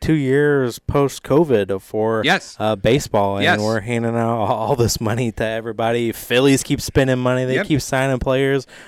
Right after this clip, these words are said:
Speaker 1: Well, they s-, just signed two more players yesterday to big, uh, contracts.
Speaker 2: Do you know
Speaker 1: So
Speaker 2: why?
Speaker 1: <laughs> Why?
Speaker 2: That extra wild card.
Speaker 1: Yeah, yeah.
Speaker 2: That extra
Speaker 1: Everyone
Speaker 2: wild
Speaker 1: did
Speaker 2: card
Speaker 1: say the,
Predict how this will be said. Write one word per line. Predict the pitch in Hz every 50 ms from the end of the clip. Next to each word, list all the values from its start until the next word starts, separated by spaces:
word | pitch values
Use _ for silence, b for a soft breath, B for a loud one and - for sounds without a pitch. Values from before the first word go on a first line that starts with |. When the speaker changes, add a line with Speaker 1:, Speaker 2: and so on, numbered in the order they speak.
| B B B
Speaker 1:
Well, | 107
they | 120 123
s-, | 120 - - -
just | 127 120 -
signed | - 139 131 127 123 -
two | - 151
more | 143 147 147
players | 143 - 156 156 175 190 185 156 120
yesterday | 110 104 101 - - 110 104 101 98 95 98
to | - 104 101
big, | 98 104 104 101 98 104
uh, | 107 101 -
contracts. | - 107 104 101 95 - - - 95 92 - - - 101
Speaker 2:
Do | 131
you | 139
know | 143 135
Speaker 1:
So | -
Speaker 2:
why? | 101 123 143 185 247 277 247 _ _ _ _ _ _ _ -
Speaker 1:
<laughs> | - 117 -
Why? | 113 104 110 110 104 104 101
Speaker 2:
That | - 107 110 - _ _ -
extra | 123 135 - - - - 170
wild | 160 170 190 226 269 285 240
card. | - 214 190 151 95 80 - _ _ _ _ _ _ _ _ _ _ _ _ _ _ _ _ _ _ _ -
Speaker 1:
Yeah, | - - 123 151 151 - - - -
yeah. | - - 90 113 135 135 127 -
Speaker 2:
That | - 127 139 - - -
extra | - 156 190 - - - 254 247
Speaker 1:
Everyone | 110 123 135 135
Speaker 2:
wild | 127 123 120
Speaker 1:
did | 131 135
Speaker 2:
card | 143 139 139
Speaker 1:
say | 131 117 113
the, | 107 107 107 104 107